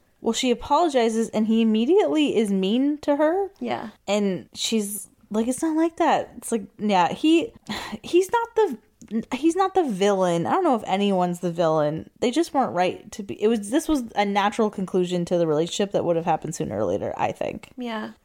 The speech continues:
Speaker 1: I think so.
Speaker 2: That's true. Maybe no one is really the villain. It depends who you ask who the villain is.
Speaker 1: I think Miranda's the main character.
Speaker 2: True.
Speaker 1: I do.
Speaker 2: That's a good point.
Speaker 1: She's, she's the most interesting.
Speaker 2: She is definitely the most interesting.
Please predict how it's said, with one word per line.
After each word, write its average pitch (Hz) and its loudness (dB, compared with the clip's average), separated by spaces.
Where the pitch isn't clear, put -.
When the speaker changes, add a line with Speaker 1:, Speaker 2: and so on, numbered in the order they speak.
Speaker 1:
I 294 0
think 170 -6
so. 160 -2
Speaker 2:
That's 381 -2
true. 453 -2
Maybe 302 0
no 285 2
one 370 0
is 339 -2
really 330 0
the 285 -4
villain. 240 0
It 247 -12
depends 277 -2
who 302 -2
you 254 2
ask 269 0
who 247 -4
the 208 0
villain 196 -2
is. 190 -6
Speaker 1:
I 208 0
think 226 -2
Miranda's 175 0
the 160 -6
main 156 -4
character. 165 -6
Speaker 2:
True. 196 -8
Speaker 1:
I 190 0
do. 196 -4
Speaker 2:
That's 233 -12
a 226 -20
good 208 -10
point. 196 -8
Speaker 1:
She's, - -8
she's 202 -2
the 190 0
most 208 0
interesting. 208 -4
Speaker 2:
She 220 -4
is 202 -4
definitely 208 -6
the 190 -6
most 185 -6
interesting. 185 -12